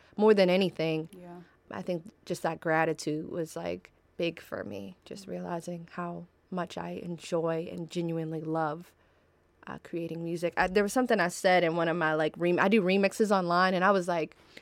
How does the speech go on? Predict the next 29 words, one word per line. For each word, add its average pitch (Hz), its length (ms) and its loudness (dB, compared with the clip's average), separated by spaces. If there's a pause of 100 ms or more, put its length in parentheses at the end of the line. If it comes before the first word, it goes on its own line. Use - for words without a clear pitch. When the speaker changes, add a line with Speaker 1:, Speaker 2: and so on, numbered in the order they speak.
(140)
Speaker 1:
"You 208 100 -4
guys 185 280 4
can, 185 200 -4
um, 175 320 -4
you 202 100 -4
can 208 180 -2
keep 226 260 -4
me 196 140 -2
inside, 165 400 0
but 156 160 -4
you 180 60 -8
can't 175 220 -4
keep - 160 -8
me 165 80 -8
quiet." - 420 -4 (100)
<laughs> - 200 -8
Speaker 2:
<laughs> 320 240 4
Speaker 1:
You 240 320 6
know, 185 180 6
so 185 160 6
I 190 80 8
was 202 120 6
Speaker 2:
Okay. - 80 -2
Speaker 1:
still 226 200 6
posting 220 380 6
my 220 120 6
music 233 380 6
stuff, 185 400 4
like, 165 420 2